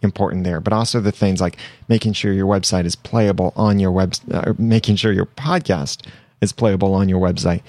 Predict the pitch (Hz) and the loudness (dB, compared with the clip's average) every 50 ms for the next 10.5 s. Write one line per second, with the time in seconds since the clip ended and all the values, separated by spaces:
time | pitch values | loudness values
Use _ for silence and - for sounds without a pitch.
0 | - - - - _ _ - 107 104 98 95 92 - - 104 98 98 95 92 90 | -18 -20 -20 -20 _ _ 0 2 2 2 0 0 -2 0 2 2 2 2 2 0
1 | - - _ _ _ _ _ _ _ _ _ _ _ _ _ _ _ - - - | -4 -8 _ _ _ _ _ _ _ _ _ _ _ _ _ _ _ -10 -4 -2
2 | - 151 139 135 139 143 165 175 170 - - - 165 156 147 143 127 - - - | 0 0 2 2 2 2 2 2 0 -2 0 2 2 2 2 2 0 -2 -8 -16
3 | _ _ - 95 110 113 98 - - 107 104 95 - 101 90 90 - - - - | _ _ -2 0 0 0 -2 -2 0 0 -2 0 0 0 -2 -2 -2 -4 -2 -2
4 | 101 - - 95 101 101 101 101 98 92 92 92 - - - 82 71 - - - | -2 -2 -2 0 0 2 2 2 2 0 0 -2 -4 -4 -4 -4 -2 -2 -6 -8
5 | - - - - - - - 143 120 143 175 202 190 226 175 - - - - 151 | -12 -18 -20 -14 -2 0 0 2 4 2 2 2 0 -2 -2 -2 -6 -4 0 2
6 | 165 190 208 202 190 175 160 131 127 131 135 135 135 - - - - - - - | 4 4 4 4 4 4 4 4 4 4 4 4 2 0 0 2 2 2 0 -2
7 | - - - - - _ _ - - - 156 170 190 190 185 170 165 147 123 120 | -4 -4 -4 -6 -12 _ _ -20 -4 0 2 2 4 4 4 2 2 2 2 2
8 | 123 131 131 - - 104 92 85 82 87 - - - - 101 - - 127 135 143 | 2 2 2 2 2 0 0 0 -2 -4 -6 -6 -4 -2 -2 0 2 2 4 4
9 | 156 151 - - 170 151 123 120 117 104 101 101 101 101 - - - _ _ _ | 2 2 0 0 0 0 2 4 4 4 4 4 2 0 -2 -6 -12 _ _ _
10 | _ - - 135 143 135 131 127 131 123 | _ -6 0 2 2 4 4 2 2 0